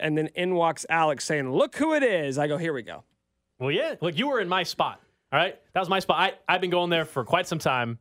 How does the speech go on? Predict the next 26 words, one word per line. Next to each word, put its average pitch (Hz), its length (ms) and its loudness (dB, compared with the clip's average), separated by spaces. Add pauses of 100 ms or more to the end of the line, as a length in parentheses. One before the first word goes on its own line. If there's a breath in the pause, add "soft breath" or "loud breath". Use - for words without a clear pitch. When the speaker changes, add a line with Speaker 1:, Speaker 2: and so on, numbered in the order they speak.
Speaker 2:
and 120 180 -2
you 160 80 0
just, 170 240 -2
you 123 120 -8
just 101 160 -4
moved 160 260 -2
into 165 160 -2
the 156 180 0
area 156 420 -2
from 113 200 -6
Lawrence, 160 500 0
and 117 140 -6
you 170 140 -2
invaded 156 400 -2
my 160 100 2
spot. 226 460 -2
I 170 80 0
can, 208 240 -6
I'm 202 80 -2
not 254 100 0
gonna 170 140 -2
change 180 320 -2
my 208 140 0
routine. 190 640 -4
Speaker 1:
Killed 220 220 2
my, 202 160 2